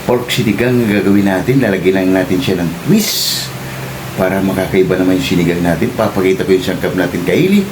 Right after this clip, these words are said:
Napakasimple lang as sinigang, pork sinigang. Tara, papakita ko sa inyo. Let's go! Yan, kaili, papakita ko sa inyo ang ating mga sangkap.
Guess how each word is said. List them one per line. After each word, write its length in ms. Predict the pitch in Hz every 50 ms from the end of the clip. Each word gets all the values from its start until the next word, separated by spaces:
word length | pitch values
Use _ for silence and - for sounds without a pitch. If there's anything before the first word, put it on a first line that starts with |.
| - - - - - - - 92
Napakasimple 800 | 98 85 85 - 92 92 92 92 - 101 92 90 - 95 92 95
lang 160 | 104 120 127 123 - 90
as 140 | 92 78 - - - - - - - - - - - - - - - -
sinigang, 800 | - - - - - 160 151 151 127 104 110 131 147 143 107 92 - -
pork 220 | 107 113 127 127 -
sinigang. 320 | - 101 101 120 123 113 -
Tara, 240 | 107 131 165 156 - - - - - - -
papakita 400 | 82 78 92 92 92 95 95 -
ko 80 | 101
sa 80 | 95 107 107
inyo. 80 | 139 143 127
Let's 340 | 135 170 165 - - - -
go! 540 | 143 180 247 247 254 254 254 247 240 220 175 156 117
Yan, 100 | 113 113
kaili, 400 | 127 120 117 113 - - 190 -
papakita 480 | - - - 101 90 95 98 101 98
ko 80 | 90 -
sa 160 | - 98 90
inyo 140 | 87 - -
ang 120 | 139 117 98
ating 320 | 95 95 - - 98 95 95
mga 160 | 95 92 -
sangkap. 440 | - 95 90 87 - - - -